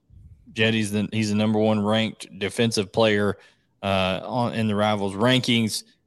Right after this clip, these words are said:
And he's a guy that Georgia got the last crack at, at the end of June with a kinda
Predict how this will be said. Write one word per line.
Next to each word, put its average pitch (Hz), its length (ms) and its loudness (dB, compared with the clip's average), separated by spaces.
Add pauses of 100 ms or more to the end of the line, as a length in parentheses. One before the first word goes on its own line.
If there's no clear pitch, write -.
(240)
And 101 540 -2 (100)
he's 113 280 -2
a 107 40 -4
guy 107 280 0
that 98 380 -6
Georgia 110 360 2
got 107 220 -2
the 98 80 -8
last 110 340 -2
crack 113 360 0
at, 107 260 2
at 98 140 -4
the 87 120 -4
end 113 200 0
of 95 200 -2 (440)
June 123 460 0
with 107 180 0
a 95 300 -2 (380)
kinda 110 340 0